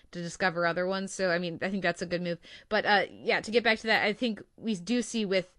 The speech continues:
Hannibal, he wants to control Will, but if he could control Will, he wouldn't, uh, respect him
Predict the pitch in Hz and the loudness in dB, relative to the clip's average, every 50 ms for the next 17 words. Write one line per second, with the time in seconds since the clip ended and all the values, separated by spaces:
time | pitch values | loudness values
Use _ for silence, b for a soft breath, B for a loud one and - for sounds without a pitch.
0 | - - 214 214 214 214 196 196 190 214 247 233 208 233 226 226 233 233 - - | -12 -6 0 0 2 2 4 2 4 4 2 2 4 4 4 4 4 0 -4 -10
1 | - - 247 220 190 - 214 196 185 - - 202 196 196 202 214 233 247 262 269 | -8 -4 -4 -4 -4 -4 -6 -6 -6 -4 -2 0 0 2 2 2 4 4 4 4
2 | 277 226 - 208 208 - 214 185 - - 214 202 202 - 285 240 - - 269 254 | 4 2 0 -2 -2 -4 -6 -6 -4 -4 -4 -4 -2 -2 -2 -2 0 2 2 4
3 | 269 269 262 277 277 277 285 302 b b b b b b b b b b _ _ | 4 2 2 0 0 0 0 -2 b b b b b b b b b b _ _
4 | _ - 214 240 240 214 190 226 220 190 220 214 196 - - - b b b b | _ -4 0 0 0 2 4 2 2 2 2 -2 -2 -4 -10 -18 b b b b
5 | _ _ - 185 180 175 170 196 - - 214 196 196 - 311 320 330 349 | _ _ -2 0 0 0 0 -4 -4 2 0 0 2 2 0 0 0 -2